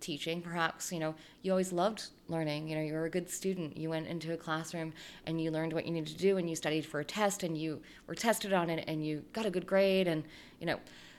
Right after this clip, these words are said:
training programs don't quite work like that, right? You're learning to do something. So it's like going to school to learn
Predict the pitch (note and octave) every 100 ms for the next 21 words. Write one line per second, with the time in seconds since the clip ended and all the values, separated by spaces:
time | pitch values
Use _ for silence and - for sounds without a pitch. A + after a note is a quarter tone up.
0 | - - - - - - G#3+ A3 G#3 G3+
1 | F#3+ F3+ F#3 D#3+ - - D#3+ - G3+ B3
2 | E3 D#3+ D#3 D#3 - E3 - F3 F3+ F3
3 | E3+ E3 F3 D#3 A3+ A#3 - D#3 D3+ -
4 | - - E3+ D#3+ D3 - E3 D#3 - -
5 | - F#3 F3 F3 - F3 E3 E3+ E3 E3+
6 | E3 D#3+